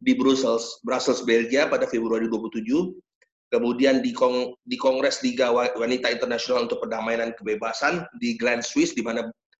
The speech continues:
beliau diundang memberikan ceramah. Eh, pada Kongres, eh, di Brussels, Belgia tahun, eh, sembilan belas dua puluh tujuh, Hatta berkenalan dengan tokoh-tokoh pergerakan kemerdekaan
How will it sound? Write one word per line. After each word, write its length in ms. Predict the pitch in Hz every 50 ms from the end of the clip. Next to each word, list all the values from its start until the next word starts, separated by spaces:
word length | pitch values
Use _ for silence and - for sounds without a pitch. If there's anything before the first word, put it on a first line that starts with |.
| _ -
beliau 240 | 123 120 131 120 120
diundang 400 | 123 120 120 113 117 117 113 113
memberikan 480 | 113 107 107 104 107 110 - 113 113
ceramah. 400 | - 117 110 110 110 113 110 110 - - _ _ _ _ - _ _ _ _ _ _ _ _ -
Eh, 240 | 123 127 123 127 127 - 139
pada 160 | 139 160 160
Kongres, 560 | - 190 202 220 233 233 202 - - - - - 143
eh, 240 | 143 143 143 143
di 160 | 143 147 143 139
Brussels, 480 | 139 151 143 139 - 151 131 131 135
Belgia 320 | 143 160 175 - 156 135 123 -
tahun, 480 | 123 123 127 123 123 120 120 113 117 - _ - 113
eh, 120 | 120 117 117
sembilan 240 | - - 123 123 120 123
belas 80 | 123 -
dua 80 | 123 127 123
puluh 120 | 120 135 139
tujuh, 220 | 147 151 165 180 180 185 - - _ _ _ _ _ -
Hatta 240 | 127 139 - 160 156
berkenalan 560 | 151 143 - 135 135 135 139 143 147 151 135
dengan 280 | 131 131 135 139 135 131 -
tokoh-tokoh 560 | - 135 131 127 - 131 - - 143 143 -
pergerakan 480 | 131 117 113 127 127 123 - 131 131 131
kemerdekaan 760 | 131 123 127 127 123 123 113 - - - 113 123 131 147 160